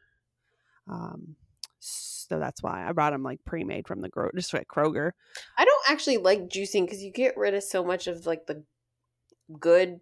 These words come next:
Speaker 2: stuff of the vegetable, like the fiber and
Speaker 1: Yeah.
Speaker 2: the pulp and stuff.
Speaker 1: Well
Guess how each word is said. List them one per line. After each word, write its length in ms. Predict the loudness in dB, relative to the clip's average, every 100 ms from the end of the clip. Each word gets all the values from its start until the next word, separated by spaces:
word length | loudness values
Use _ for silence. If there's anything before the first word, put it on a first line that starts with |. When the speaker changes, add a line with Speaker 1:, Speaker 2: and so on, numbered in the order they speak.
| _
Speaker 2:
stuff 460 | -16 -6 0 0 0
of 160 | -14
the 100 | -8
vegetable, 640 | -4 -4 -2 -2 0 0 2
like 180 | 0 -2
the 60 |
fiber 420 | -12 -6 0 6
and 100 | 6
Speaker 1:
Yeah. 40 | 6
Speaker 2:
the 140 | 2
pulp 260 | 2 2 0
and 140 | -6
stuff. 360 | -6 -2 -2 -2
Speaker 1:
Well 340 | 4 6 6